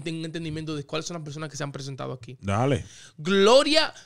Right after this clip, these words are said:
Speaker 1: Benavides se ha presentado once veces allá.
Speaker 2: I don't know who that is.
Speaker 1: Miguel Bosé.
Speaker 2: No sé quién es.
Speaker 1: Diez presentaciones. Chayanne, siete presentaciones.
Speaker 2: Duro.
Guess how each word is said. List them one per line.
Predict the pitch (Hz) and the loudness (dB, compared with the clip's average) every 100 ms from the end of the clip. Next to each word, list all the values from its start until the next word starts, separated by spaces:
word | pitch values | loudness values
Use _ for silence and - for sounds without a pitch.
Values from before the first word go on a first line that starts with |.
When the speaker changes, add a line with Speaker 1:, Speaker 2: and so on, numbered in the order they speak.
| _ | _
Speaker 1:
Benavides | 151 196 202 202 190 175 240 175 139 | 2 6 6 6 2 2 2 0 -4
se | - 175 | -4 -2
ha | 190 | -2
presentado | 226 226 226 220 - | -4 -2 0 0 0
once | 202 220 190 | 0 0 0
veces | 151 135 135 | -2 -2 -4
allá. | 123 120 120 | -6 -10 -10
Speaker 2:
I | 92 | -8
don't | 90 | -8
know | 90 87 | -8 -8
who | 85 | -8
that | 82 | -10
is. | - - | -14 -8
Speaker 1:
Miguel | 165 190 214 262 | -2 2 4 4
Bosé. | 262 - 202 165 117 - _ _ _ _ | 2 2 2 2 -2 -12 _ _ _ _
Speaker 2:
No | - 92 | -4 -2
sé | 101 90 | -2 -4
quién | 87 | -10
es. | 82 78 - - _ | -10 -10 -10 -14 _
Speaker 1:
Diez | 175 214 | 0 0
presentaciones. | 214 185 190 170 151 165 143 131 | 0 -4 -4 -4 -4 -4 -6 0
Chayanne, | 226 220 233 262 208 | 2 4 4 2 0
siete | - 202 202 185 | -2 -2 -2 -4
presentaciones. | 185 185 170 - 196 95 80 71 | -8 -8 -6 2 4 4 2 -4
Speaker 2:
Duro. | 131 | -12